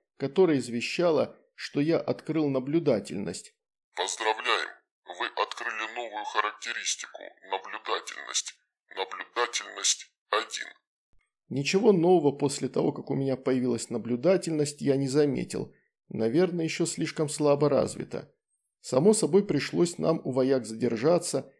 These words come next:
Speaker 1: Сначала в три горла убеждали капитана, что мы не сбрендили, а потом он вообще собрался лично идти в город, разыскивать зомби,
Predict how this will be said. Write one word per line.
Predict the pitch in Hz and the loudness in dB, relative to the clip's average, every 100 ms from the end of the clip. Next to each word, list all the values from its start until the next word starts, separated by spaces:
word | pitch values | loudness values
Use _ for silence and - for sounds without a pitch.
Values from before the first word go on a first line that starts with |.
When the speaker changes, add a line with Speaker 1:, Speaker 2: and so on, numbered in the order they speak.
| _ | _
Speaker 1:
Сначала | - - 139 - 190 139 | -10 -2 2 6 6 6
в | |
три | - 139 | 0 -2
горла | 135 170 135 | 4 4 6
убеждали | 127 123 127 117 127 117 | 4 2 2 2 2 2
капитана, | 127 135 131 135 120 | -4 -4 0 0 0
что | - 131 | -2 -4
мы | 127 | -2
не | 120 | 0
сбрендили, | 117 - 170 202 175 147 143 143 _ _ _ | -2 0 2 4 4 4 4 0 _ _ _
а | 135 | -2
потом | 139 143 220 | 2 4 4
он | 175 | 4
вообще | 160 156 - 156 | 4 2 0 -2
собрался | - 123 135 160 - 127 | 0 0 4 2 2 -2
лично | 123 156 - 143 | -4 -4 -2 -2
идти | 139 143 | -2 -6
в | - | -6
город, | 123 151 151 143 - _ - | 0 4 4 2 -10 _ -4
разыскивать | 143 139 147 - 123 120 113 | 2 2 2 -2 -2 -2 -2
зомби, | 117 180 156 - | 2 2 2 0